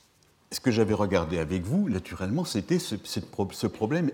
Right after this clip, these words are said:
extraordinairement compliqué de l'étymologie de Nabi. Euh, il n'est plus question maintenant que l'on a le terme de Naboum attesté à l'époque de, euh, de Zimrilim, au dix-huitième siècle avant, de le séparer du Navi,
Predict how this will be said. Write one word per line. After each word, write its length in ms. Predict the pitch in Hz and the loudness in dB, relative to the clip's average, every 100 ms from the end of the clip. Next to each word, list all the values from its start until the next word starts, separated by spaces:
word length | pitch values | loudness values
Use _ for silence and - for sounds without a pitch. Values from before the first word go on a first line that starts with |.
| - | -2
extraordinairement 680 | - - 123 117 117 143 | -4 -4 -4 -2 -2 -2
compliqué 560 | 139 123 107 107 - 180 | -2 -4 -4 -8 -6 -4
de 100 | 123 | 0
l'étymologie 800 | 101 104 107 110 123 120 120 175 | 0 0 0 2 2 2 0 -2
de 160 | 143 135 | 2 4
Nabi. 520 | 139 143 156 - - - - - - - - - - - - | 4 2 -2 -6 -18 -20 -20 -20 -20 -20 -20 -20 -20 -10 -2
Euh, 640 | 104 101 95 92 90 101 - - 76 - | 4 4 4 2 0 -2 -4 -8 -10 4
il 100 | 127 | 6
n'est 100 | 123 | 6
plus 180 | 165 214 | 4 4
question 440 | 143 - - 127 | 4 2 0 4
maintenant 640 | 101 98 123 147 214 196 - - _ _ _ _ _ | 4 4 2 4 2 -2 -12 -20 _ _ _ _ _
que 100 | 120 | 2
l'on 200 | 120 117 | 2 2
a 100 | 110 | 2
le 140 | 101 | 0
terme 260 | 98 110 92 | 0 0 2
de 120 | 92 | 2
Naboum 600 | 92 101 90 104 95 87 76 - | 2 0 0 -2 0 -2 -4 -8
attesté 600 | 107 - - - 92 - | -6 -6 -8 -4 -4 -4
à 80 | 98 | -4
l'époque 580 | 90 85 101 87 - - - 80 76 | -2 -2 -6 -8 -10 -18 -14 -14 -6
de, 280 | 98 95 - | -4 -4 -6
euh, 240 | 85 82 73 64 67 64 67 73 76 | -10 -8 -10 -14 -16 -16 -14 -14 -8
de 100 | 90 | -6
Zimrilim, 640 | - 85 76 101 196 196 98 71 | -6 -8 -4 -2 0 -2 -6 -10
au 60 | 82 | -8
dix-huitième 440 | 98 90 - 87 | -6 -8 -6 -6
siècle 280 | - 82 90 | -6 -6 -4
avant, 220 | 87 170 | -2 -2
de 100 | 107 | 0
le 180 | 95 92 | 0 0
séparer 560 | - 156 151 123 160 175 | 2 2 4 2 2 0
du 160 | 107 | 2
Navi, 460 | 98 90 85 165 | 2 0 0 -4